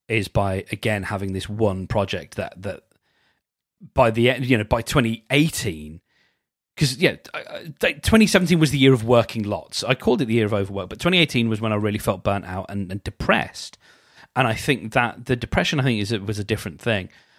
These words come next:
Um, but the burnout really was,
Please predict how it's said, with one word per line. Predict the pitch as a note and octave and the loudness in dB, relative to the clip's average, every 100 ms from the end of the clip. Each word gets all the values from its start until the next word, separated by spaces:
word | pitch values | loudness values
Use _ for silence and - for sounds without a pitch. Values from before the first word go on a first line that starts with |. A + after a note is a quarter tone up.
| _ _ | _ _
Um, | A2+ A2 A2 | 2 4 2
but | G#2+ - | -2 -2
the | A2+ | -4
burnout | - B2 C3+ B2+ G#2+ G2 - | -2 2 4 4 2 0 -4
really | A#2+ A2 A#2+ A2+ G2 F#2+ F#2 - | -10 0 2 4 2 -2 -4 -8
was, | A2 G#2 G#2 G2 G2+ G2 F#2+ G2 - - - | -16 -4 0 2 2 0 0 -4 -8 -10 -14